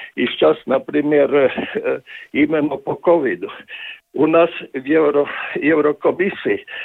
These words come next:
есть специальный департамент, который координирует эту работу наших таможен. Почему это международно так делается? Потому что, как говорил господин Зукулис,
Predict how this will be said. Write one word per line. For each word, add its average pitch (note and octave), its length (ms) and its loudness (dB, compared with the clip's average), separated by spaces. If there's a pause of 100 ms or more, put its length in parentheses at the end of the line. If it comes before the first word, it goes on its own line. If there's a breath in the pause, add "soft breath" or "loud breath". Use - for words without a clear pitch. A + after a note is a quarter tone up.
(160 loud breath)
есть C3+ 220 2
специальный D3 680 0
департамент, C3+ 960 0
который D3+ 500 -2
координирует C3+ 960 0 (120)
эту A2 200 -4 (100)
работу C#3 520 0
наших D3 480 -2
таможен. C#3+ 600 2 (460 loud breath)
Почему E3 520 2
это D3+ 320 0
международно D3 1000 0
так C3+ 340 -4
делается? C#3 720 -2
Потому B2+ 440 -2
что, - 280 -2
как B2 220 -2
говорил A#2+ 440 2
господин A#2+ 600 -2
Зукулис, F#3+ 500 2